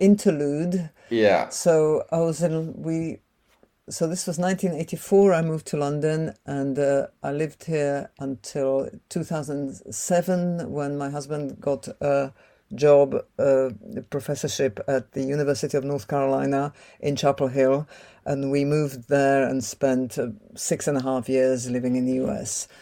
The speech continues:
Speaker 1: And we came back in two thousand fourteen, and since then I've been,
Speaker 2: You've mentioned
Speaker 1: uh, in
Speaker 2: your
Speaker 1: London again.
Speaker 2: husband, Peter Sherwood, who is, uh, co-signed with you under, uh, most of your book translations from Slovak, uh, into English.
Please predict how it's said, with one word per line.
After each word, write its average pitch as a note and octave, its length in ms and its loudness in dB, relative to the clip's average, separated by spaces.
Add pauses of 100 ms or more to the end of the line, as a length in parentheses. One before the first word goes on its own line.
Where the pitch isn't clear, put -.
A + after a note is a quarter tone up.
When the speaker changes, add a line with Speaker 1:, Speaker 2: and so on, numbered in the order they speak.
(320)
Speaker 1:
And C3+ 180 -2
we C3+ 80 0
came C#3+ 260 0
back B2+ 220 -2
in C3+ 100 -2
two C3+ 140 -8
thousand B2+ 400 -4
fourteen, C#3 640 -2
and B2+ 180 -6
since C3+ 280 -6
then B2+ 160 -2
I've B2 180 -6
been, B2 300 -4
Speaker 2:
You've G#2+ 160 -12
mentioned C3+ 340 -8
Speaker 1:
uh, B2+ 160 -8
in C3 40 -6
Speaker 2:
your A2 280 -4
Speaker 1:
London G2+ 160 -10
again. - 80 -8
Speaker 2:
husband, A2 480 -2
Peter A2+ 320 -4
Sherwood, A2 640 -2 (160)
who G2+ 160 -4
is, G2 340 -6 (140)
uh, F2 520 0 (440)
co-signed A#2+ 960 0 (140)
with F#2 280 -8
you G#2+ 320 2
under, F#2 720 0
uh, F#2+ 60 -2
most B2+ 280 4
of A#2 120 0
your G#2 320 -2 (160)
book B2 180 0
translations A2 880 0
from F#2+ 200 -8
Slovak, F#2+ 480 -6
uh, - 60 -2
into G2 380 -4
English. F#2+ 500 -2